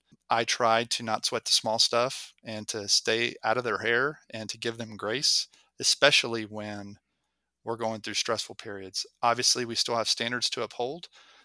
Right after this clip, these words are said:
People don't get a free pass if they make mistakes necessarily, but, uh, absolutely, supervisors need to be sensitive to those stressors and aware of how all that stuff collectively can,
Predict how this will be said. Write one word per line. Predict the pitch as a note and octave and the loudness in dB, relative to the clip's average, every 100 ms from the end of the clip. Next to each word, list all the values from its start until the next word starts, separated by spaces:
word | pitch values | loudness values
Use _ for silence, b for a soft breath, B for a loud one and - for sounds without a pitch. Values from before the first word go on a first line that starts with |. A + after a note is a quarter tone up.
| _ | _
People | A#2 A2+ A#2 | -10 -6 -6
don't | A#2 | -6
get | A#2 | -6
a | A2 | -8
free | - B2 | -4 -6
pass | A2+ A2+ A2+ C3+ - - - | -2 -2 -2 2 0 0 -6
if | A#2+ G#2+ - | -4 -4 -6
they | A#2+ | -8
make | A2 A2 A2+ | -4 -6 -2
mistakes | A2 A2+ A2 - | -2 -2 -2 -2
necessarily, | G#2+ - - F3+ D#3 G#2+ B2+ B B B B B B _ | -2 2 4 4 4 2 -2 B B B B B B _
but, | A#2 A2+ G#2+ - - - _ _ _ | 2 4 4 2 -4 -6 _ _ _
uh, | A2 - _ - | -6 -6 _ 0
absolutely, | B2+ C3 A#2+ A2+ - G2+ F#2 | 2 4 2 -2 -6 -12 -10
supervisors | - D3 C#3+ C3 B2 A#2 A#2+ A2 | -8 -6 -2 4 4 4 -2 -4
need | A#2 A2+ | -6 -8
to | |
be | G#2+ A2 A2 G#2 - B B B B B - | -6 -4 -4 -6 -10 B B B B B -4
sensitive | - C3+ B2+ C3+ B2+ B2 - - | 0 0 0 0 0 0 -6 -6
to | - A#2+ A2+ A2+ A2 A2 _ _ _ _ | -4 -2 -2 -4 -8 -10 _ _ _ _
those | A2 G#2+ | -4 0
stressors | - - G#2+ - F2 F#2+ - - _ | 0 2 2 2 -2 -8 -8 -8 _
and | G#2+ G2+ G2+ G2 - b b b b b b - | -10 -8 -10 -12 -20 b b b b b b -8
aware | A2 G#2+ A#2 A#2 A2+ | -8 -2 4 4 4
of | G#2 | 2
how | A2 G#2+ | 2 2
all | G#2+ | 2
that | A2 - | -2 -2
stuff | - G#2+ | -4 -6
collectively | - G#2 G#2 - G#2 G2+ G2+ | -6 -4 -4 -6 -12 -10 -12
can, | - G#2 G2 | -14 -16 -16